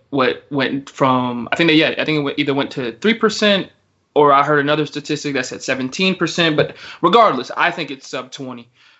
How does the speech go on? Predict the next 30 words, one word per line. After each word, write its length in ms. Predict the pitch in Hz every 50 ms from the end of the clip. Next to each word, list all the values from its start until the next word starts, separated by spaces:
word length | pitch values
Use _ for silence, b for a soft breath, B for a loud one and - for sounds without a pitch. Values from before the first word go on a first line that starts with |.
| b b
Um, 280 | 127 131 135 127 123 117
I 60 | 151
think 180 | 151 156 143 139
just 240 | 151 - - -
too 160 | - - 208 196
much 220 | 185 170 160 -
has 140 | 170 160 151
to 80 | 156 143
happen 340 | 135 147 147 147 - 147 139
in 80 | 131
front 180 | - 147 143 143
of 100 | 139 135
them. 160 | 143 139 139
They 80 | 131 127
fall 200 | - 131 120 127
all 140 | 139 151
the 40 | 147
way 100 | 147 151
to 60 | 143
ten. 480 | 139 - - - 151 143 143 139 139 139
You, 220 | 143 143 143 143
you're 180 | - 151 147 135
hoping 400 | 131 147 156 151 156 147 143 139
that 220 | 135 123 120 - - -
Oregon 440 | 147 151 147 147 143 143 147 139 135
and 280 | - 139 143 147 147 143
Utah 420 | 143 147 147 - 151 143 139 131 131
both 260 | 135 139 139 139 -
pick 160 | 147 139 -
up 320 | 143 135 - - _ _